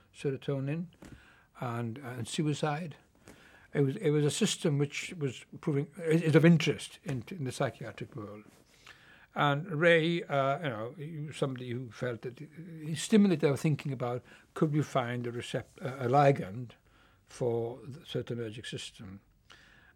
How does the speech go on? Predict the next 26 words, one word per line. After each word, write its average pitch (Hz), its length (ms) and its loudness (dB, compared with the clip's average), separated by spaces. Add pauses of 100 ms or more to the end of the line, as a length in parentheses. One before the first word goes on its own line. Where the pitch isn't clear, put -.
And, 147 460 2
you 175 100 -6
know, 135 420 -10
at, 143 100 -6
at 143 160 -2
that 165 240 0
time, 131 480 -2 (180)
it, 143 140 -10 (260)
it, 170 120 -16 (720)
it 196 180 -12
was, 123 120 -10 (440)
there 135 120 -6
wasn't 135 340 2
one, 95 180 -16 (220)
uh, 113 240 -10
which 117 220 -12
was 120 160 -6
sat-, - 260 -6
satisfactory. - 800 -12 (760)
Uh, 165 320 6
and 170 140 4
yet 202 240 2
it 160 120 0
stimulated 208 540 2
our 143 160 4
chemists, 151 540 -2